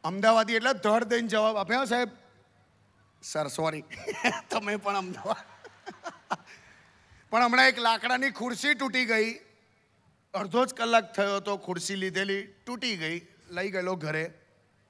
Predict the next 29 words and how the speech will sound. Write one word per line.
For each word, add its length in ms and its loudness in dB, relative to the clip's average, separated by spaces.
હવે 80 -2
તૂટી 340 -6
એટલે 200 2
આખો 280 0
પથારો 420 0
લઈને 220 0
હું 100 -4
પેલા 160 0
દુકાનવાળા 500 -2
પાસે 260 -6
ગયો. 240 -8
મેં 100 -8
કહું, 140 0
"એ, 200 2
આ 60 -6
તૂટી 340 -2
ગઈ 160 2
હો, 180 2
અડધો 280 0
કલાક 320 0
પહેલા 180 0
લઈ 200 0
ગયેલો, 160 -2
આ 40 -4
તૂટી." 240 -10
"એમ 180 0
ના 160 0
તૂટે 360 -6
યાર, 180 -8